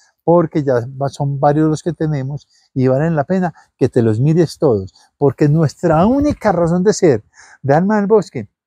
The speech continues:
es que te fascine, que te apasiones, que te enfermes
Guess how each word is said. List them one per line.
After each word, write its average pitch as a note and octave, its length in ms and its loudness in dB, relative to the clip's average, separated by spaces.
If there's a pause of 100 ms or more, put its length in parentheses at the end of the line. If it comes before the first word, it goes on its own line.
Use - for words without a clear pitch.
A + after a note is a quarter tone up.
(400)
es B2 140 -14
que B2 100 -8
te G2+ 180 -12
fascine, F#2 600 -10 (400)
que G#2 80 -2
te - 100 -4
apasiones, F#2+ 840 -2
que G#2 120 -2
te G2 120 -6
enfermes D3+ 800 0